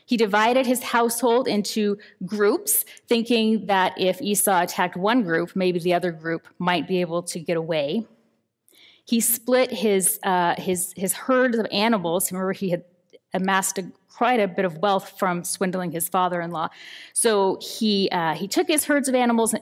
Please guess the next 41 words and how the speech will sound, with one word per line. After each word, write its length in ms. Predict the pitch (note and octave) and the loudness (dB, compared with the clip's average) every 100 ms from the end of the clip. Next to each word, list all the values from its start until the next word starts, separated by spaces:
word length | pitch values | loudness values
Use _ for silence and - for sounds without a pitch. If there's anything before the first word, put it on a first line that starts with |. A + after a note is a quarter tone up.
| - | 0
and 240 | G3 F#3 | 0 0
he 260 | F3 F#3+ F#3 | -4 -4 -2
split 460 | - - A#3 F#3 | -2 0 -2 0
them 280 | A#3+ A3 G#3+ | 0 2 2
into 200 | G#3 G#3 | 0 -2
smaller 480 | F#3 - G#3 G#3+ F#3+ | -2 0 2 2 0
herds, 360 | - F3 G3 | -2 -2 -2
and 60 | A3 | -4
he 60 | A3+ | -6
told 380 | - C#4+ D#4 | -4 0 0
the 80 | C#4+ | -2
herdsmen 600 | - A#3+ A#3 - D#3+ E3 - - - - | -2 -2 -2 -4 -8 -8 -10 -18 -20 -10
to, 600 | - - A3 G#3 G3+ G3+ - | -4 0 2 2 2 0 -2
uh, 380 | G3 F#3+ F3 F3+ - _ _ | 0 2 2 0 -6 _ _
to 100 | - | -4
just 220 | D4 A#4 A#4 | 0 2 0
approach 480 | A#4 - C#4 C4+ | -2 0 2 2
Esau 560 | - B3 - A#3+ G#3+ G#3 G3 - | 0 0 2 2 4 2 -2 -8
one 360 | G3+ A#3+ C4+ | -2 2 4
herd 760 | C#4 - A#3+ A#3 A3+ A3 G#3+ - _ | 2 0 0 2 2 2 -2 -8 _
at 100 | G3 | -2
a 60 | F#3+ | 0
time 640 | F#3+ - - F3 D#3 C3+ D3 | -2 -4 -2 -2 -2 -6 -8
and 100 | F3 | -10
to 140 | - | -12
give 320 | F3 A3 G#3+ G3+ | -4 0 0 -2
him 320 | F#3+ F3 E3 - _ | -6 -4 -6 -12 _
the 80 | - | -10
gift 500 | F3 F3+ E3+ - - - - | -6 0 0 -2 -14 -20 -6
of 200 | F3+ F3 | -6 -2
that 220 | F3 E3+ | -2 -2
herd 320 | - F#3 E3 | -2 -4 -4
so 120 | - F3 | -4 -4
that 120 | D3+ | -4
he 260 | - A#3+ | 0 0
received 420 | F#3+ E3+ F3+ D#3 - | 0 -2 -4 -6 -4
gift 320 | F3+ - - | -6 -6 -10
after 240 | - - | -12 -12
gift 360 | E3 D#3+ - - | -12 -14 -14 -10
after 260 | D#3 - E3 | -10 -8 -12
gift. 440 | - C#3 - - | -12 -14 -14 -20